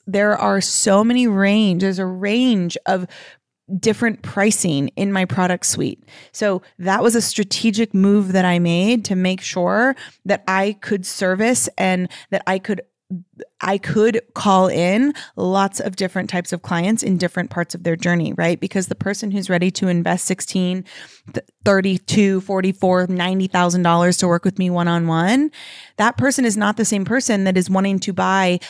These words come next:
a two hundred dollar masterclass, right? And they're both incredible, amazing humans. They're at different parts of their journey though. So if I am just opening up my time to work with one-on-one clients, A, I'm probably lowering my prices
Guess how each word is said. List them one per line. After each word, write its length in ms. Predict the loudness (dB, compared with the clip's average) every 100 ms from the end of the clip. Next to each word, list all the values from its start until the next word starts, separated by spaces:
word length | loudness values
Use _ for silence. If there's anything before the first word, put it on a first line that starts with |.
| -10
a 80 | -4
two 160 | 0
hundred 180 | 0 0
dollar 240 | -2 -2
masterclass, 760 | -2 -4 -4 -6 -4 -4 -4 0
right? 240 | 2 2 0
And 160 | -2
they're 220 | 0 0 -2
both 480 | -2 2 2 0 -4
incredible, 840 | -2 -2 -2 0 0 2 0 0 -4 -20 -20 _ -2
amazing 580 | 2 4 4 4 4 4
humans. 540 | 4 6 6 4 0 0
They're 180 | 0 0
at 80 | -2
different 300 | -6 -4 -2
parts 180 | -4
of 80 | -4
their 140 | -6 -2
journey 320 | 2 2 2
though. 240 | 0 -2
So 220 | 2 2
if 180 | 2 -2 -2
I 140 | -2
am 180 | -2 -2
just 320 | -2 -2 -4 -4
opening 380 | -4 0 0 -2
up 80 |
my 140 | -2 -4
time 340 | 0 0 2
to 80 | 0
work 300 | -2 -4 -2
with 140 | -4
one-on-one 420 | 0 0 0 0 -2
clients, 580 | 0 2 4 2 0 -4 -14 -18 _ -2
A, 280 | 2 2
I'm 220 | 2 -2 0
probably 460 | 0 0 0 0
lowering 400 | 2 2 2 0
my 120 | 0
prices 440 | 0 0 0 -2